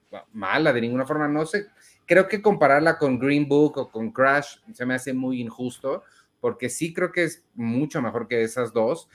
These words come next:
pero creo que es eso, creo que es una película muy inofensiva, creo que es una película que,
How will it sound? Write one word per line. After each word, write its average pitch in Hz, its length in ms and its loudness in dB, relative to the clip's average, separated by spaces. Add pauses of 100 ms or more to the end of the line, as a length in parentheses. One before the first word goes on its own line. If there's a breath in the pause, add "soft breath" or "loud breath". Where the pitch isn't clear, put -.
(540 soft breath)
pero 147 320 6
creo 170 180 4
que 185 120 2
es 175 120 0
eso, 143 240 -2
creo 147 140 -6
que 170 80 -4
es 165 120 -6
una 170 160 -6
película 147 360 -4
muy 139 400 -4
inofensiva, 117 880 -4
creo 123 200 -6
que 151 100 -4
es 143 120 -4
una 143 160 -2
película 127 340 -2
que, 104 280 0